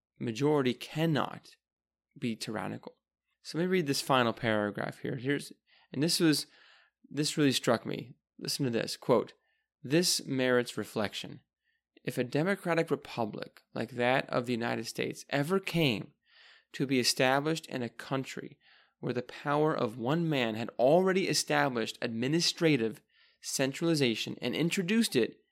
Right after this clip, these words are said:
into habits as well as into laws, I am not afraid to say that, in such a republic,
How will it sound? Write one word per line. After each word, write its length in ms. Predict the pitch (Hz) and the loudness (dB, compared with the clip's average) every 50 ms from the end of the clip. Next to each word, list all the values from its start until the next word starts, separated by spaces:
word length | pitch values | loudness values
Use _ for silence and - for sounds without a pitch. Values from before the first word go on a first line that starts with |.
| _ - | _ -10
into 240 | - 135 - 131 113 | -8 -6 -4 -6 -6
habits 600 | - - 147 143 135 139 95 - - - - - _ _ _ _ _ _ _ _ - | -4 0 0 2 2 0 -4 -8 -10 -12 -12 -14 _ _ _ _ _ _ _ _ -12
as 140 | 202 127 131 | -10 -4 0
well 160 | 120 123 131 | 2 4 4
as 80 | 139 | 4
into 220 | 147 151 151 - 156 | 2 0 -2 -2 0
laws, 420 | 139 139 127 110 104 107 107 - - - - - - - - - - - | 2 4 4 4 4 2 -2 -6 -10 -16 -20 -20 -20 -20 -20 -18 -6 -2
I 100 | 131 135 | 0 0
am 180 | 131 127 123 | 2 2 2
not 200 | 123 127 139 165 | 2 2 2 2
afraid 320 | 190 185 - 185 180 180 160 | 2 0 0 0 -2 0 0
to 80 | 160 | 0
say 260 | 151 - - 180 185 175 | 0 2 2 2 2 2
that, 340 | 135 107 95 - - - - _ _ _ _ _ _ _ _ - | 2 0 -2 -4 -6 -12 -20 _ _ _ _ _ _ _ _ -4
in 140 | - 139 | -2 -2
such 320 | 123 - - 139 139 139 - | -2 0 0 0 0 0 0
a 40 | 175 | 0
republic, 580 | 175 - - - 165 165 170 196 202 202 - | 0 0 2 2 2 2 2 0 -2 -4 -6